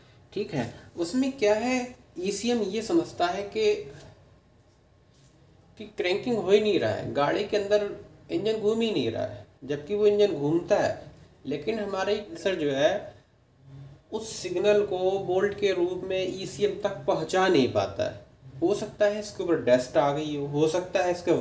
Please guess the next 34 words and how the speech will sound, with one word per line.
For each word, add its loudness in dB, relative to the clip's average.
wire 4
open 2
हो 0
गया -2
हो, 2
हो 4
सकता -2
है 2
ये 2
खुद -6
ख़राब 0
हो -12
गया -12
हो। -12
तो -2
इसके -6
कई -2
reason 2
हो 0
सकते -4
हैं -4
जिसकी -6
वजह 2
से -4
ये 0
जो -2
है -2
वो 0
इसकी 0
जो 2
teeth -8
को 2
read 0
करके, 0